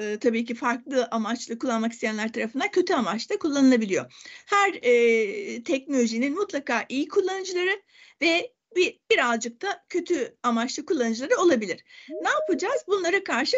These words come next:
panzehirler o zaman elde etmemiz gerekiyor. E, yapay zekanın biz burada özellikle üretken yapay zekanın en çok kullanıldığı alanlar olan dil modellerinde, e,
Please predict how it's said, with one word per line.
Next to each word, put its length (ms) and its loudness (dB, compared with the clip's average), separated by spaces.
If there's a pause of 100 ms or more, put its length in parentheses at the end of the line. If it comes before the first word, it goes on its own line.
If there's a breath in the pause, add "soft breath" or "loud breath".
(140)
panzehirler 580 2
o 80 2
zaman 240 2
elde 240 -2
etmemiz 400 -6
gerekiyor. 440 -8 (600 loud breath)
E, 60 4 (400)
yapay 440 0
zekanın 600 0 (260 soft breath)
biz 320 4
burada 560 0 (260)
özellikle 380 -2
üretken 320 -2
yapay 440 -6
zekanın 600 -2 (260 soft breath)
en 180 2
çok 240 -4
kullanıldığı 500 0
alanlar 420 0
olan 380 2 (380 soft breath)
dil 200 6
modellerinde, 1040 -2 (200)
e, 80 0